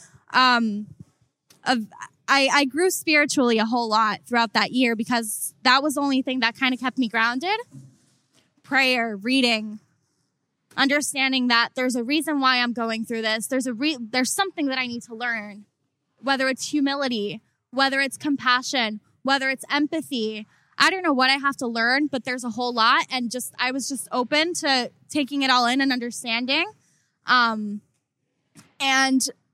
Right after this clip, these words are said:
I'm, I'm very much someone who, what, regardless of the experience that I'm going through, whether it's a positive one or a negative one,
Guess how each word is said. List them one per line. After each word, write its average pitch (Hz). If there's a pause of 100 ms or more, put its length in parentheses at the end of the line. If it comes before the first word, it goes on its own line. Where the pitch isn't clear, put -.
I'm, 277
I'm 285
very 294
much 285
someone 269
who, 247
what, 262
regardless 302
of 311
the 294
experience 277
that 277
I'm 262
going 262
through, 294
whether 254
it's 247
a 247
positive 269
one 269
or 254
a 254
negative 247
one, 330